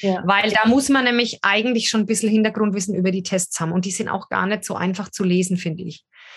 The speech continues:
Speaker 2: Also da muss man wirklich schauen, äh, was ist genau da drin, was steht da drin und was macht es?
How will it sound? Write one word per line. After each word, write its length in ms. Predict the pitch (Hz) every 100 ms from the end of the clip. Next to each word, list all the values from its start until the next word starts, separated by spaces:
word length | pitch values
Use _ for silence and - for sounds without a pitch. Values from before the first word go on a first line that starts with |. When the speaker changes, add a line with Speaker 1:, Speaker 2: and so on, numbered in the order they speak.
| - -
Speaker 2:
Also 200 | - 190
da 200 | 214 220
muss 200 | 247 269
man 140 | 247 226
wirklich 300 | 233 233 -
schauen, 420 | 208 214 233 - -
äh, 180 | 208 196
was 260 | 196 220
ist 200 | - 214
genau 360 | - 208 190 202
da 100 | 202
drin, 280 | 202 208 220
was 140 | 196
steht 220 | - 214
da 60 | 214
drin 220 | - 196
und 120 | 185
was 220 | 185 185 190
macht 400 | 190 214 - -
es? 420 | 202 285 - -